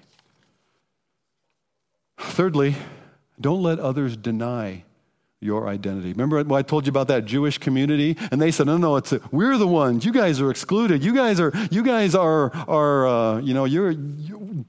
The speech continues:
you guys are behind the times. You guys aren't keeping up. God is doing this new thing now. We've got synagogue. This is our own private club, and you're not a part of it because you won't go along. You keep bringing up Jesus."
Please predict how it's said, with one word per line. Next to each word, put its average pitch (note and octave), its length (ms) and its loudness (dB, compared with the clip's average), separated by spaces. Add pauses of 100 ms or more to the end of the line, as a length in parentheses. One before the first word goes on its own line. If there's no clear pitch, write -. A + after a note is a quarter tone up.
(140)
you E3+ 80 -2
guys G#3 200 0
are E3 60 0
behind D#3 420 2
the C#3 60 2
times. F#3 480 0
You F#3+ 60 0
guys G3 240 0
aren't E3 160 0
keeping C#3+ 320 -2
up. F3 320 -2 (960)
God F3 160 0
is F#3 100 0
doing E3 220 0
this C3+ 160 -2
new F3+ 160 0
thing E3 200 0
now. D3 200 2
We've F3+ 160 0
got F3+ 200 0
synagogue. D3 600 0
This F#3+ 80 -2
is F#3+ 100 -2
our D#3 160 2
own E3 140 0
private D3 280 0
club, F#3 300 0
and C3+ 80 2
you're F3+ 100 0
not D#3+ 160 2
a C3+ 40 -2
part G3 260 0
of B2 120 -2
it G#2 180 -2
because C3 320 0
you D#3 260 -2
won't E3 300 0
go D3 180 0
along. C#3 440 0
You B2 120 -2
keep D3+ 220 -4
bringing C#3 340 0
up C3 140 -4
Jesus." A#2 560 -6